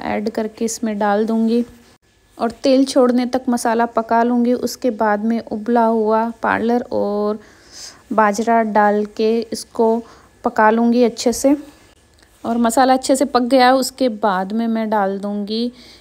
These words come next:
ये बेसन और हल्दी वाला छाछ वाला बैटर। आप चाहो तो इसमें बाजरे का आटे के साथ में भी बना सकते हो, but मुझे नहीं पसंद है, इसलिए मैंने बेसन वाला घोल ही बनाया है।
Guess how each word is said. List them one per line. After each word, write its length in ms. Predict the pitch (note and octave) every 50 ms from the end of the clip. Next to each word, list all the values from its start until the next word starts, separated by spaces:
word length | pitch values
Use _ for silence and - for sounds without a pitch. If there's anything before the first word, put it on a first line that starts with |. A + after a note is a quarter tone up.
| _ _ -
ये 180 | G#3+ A3+ B3
बेसन 680 | A#3+ A3 A#3 G#3+ G#3 G#3 G#3+ G#3+ G#3+ G#3+ - B3+ A#3+ A#3
और 180 | A3+ A3 A3
हल्दी 340 | A3+ A3+ G3+ G#3 G3 A3 A3+
वाला 240 | A3+ A3 G#3 G#3+ A#3
छाछ 300 | A3+ - A3+ G3+ G3+ -
वाला 220 | A3+ G#3+ G#3+ A3 G#3+
बैटर। 460 | G3+ G#3 F#3+ F#3 - - C4 C4+ C#4 -
आप 180 | A3+ A3 A3
चाहो 280 | - - A3 A3 A#3+ A#3+
तो 140 | A#3+ - C4
इसमें 280 | C4 - C4+ C4 B3+ A#3
बाजरे 380 | A#3+ A3+ A3 G#3+ A#3 A#3 A#3+
का 180 | A#3+ A#3+ - B3
आटे 280 | A#3+ A3+ A#3 - B3
के 140 | A#3 - B3
साथ 280 | B3 - A#3+ A3 A3 -
में 100 | A#3+ A#3
भी 60 | A3+
बना 200 | - A#3 A3 A3
सकते 280 | A3 A#3 A3 - - A#3+
हो, 60 | B3
but 160 | A#3 A#3 B3
मुझे 240 | A#3+ A#3 A3 A#3+ A#3
नहीं 140 | A#3 A#3+ A#3+
पसंद 340 | - A3+ A3 - A3+ A3 A3+
है, 60 | A#3
इसलिए 280 | A#3+ A#3+ - A#3 A#3 A3+
मैंने 300 | A3 A3 G#3+ G#3+ A3 A3+
बेसन 480 | G#3 - - G#3+ G#3+ G#3 - A3+ A3
वाला 220 | A3 A3 A3 A3 A3
घोल 280 | A3 A3 A3+ A3 A3
ही 120 | A3 A3 A3
बनाया 400 | A3 G#3+ G#3 G#3 G3+ G3+ G#3 G#3+
है। 180 | A3 A#3+ B3+